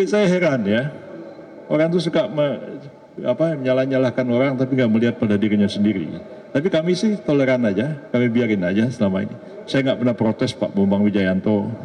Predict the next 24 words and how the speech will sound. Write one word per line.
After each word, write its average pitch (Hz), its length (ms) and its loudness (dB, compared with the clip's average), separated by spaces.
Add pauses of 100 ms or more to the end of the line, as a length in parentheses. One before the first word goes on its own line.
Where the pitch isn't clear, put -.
(360)
Saya - 240 -2
tahu 131 160 2
status 127 400 -2
beliau 117 240 2
seperti 110 400 0
itu, 175 160 2
selama 113 240 2
ini 135 160 0
saya 117 160 2
juga 110 160 2
nggak 107 160 -2
pernah 113 140 0
komplain 120 360 2 (460)
mau 120 160 -2
datang 123 160 0
ke 117 80 -2
pengadilan. 117 400 2
Ya 139 160 -4
udah, 220 160 -4
kita 139 160 0
ladenin 98 400 0
aja 98 160 0
di 127 80 -2
pengadilan. 87 460 -6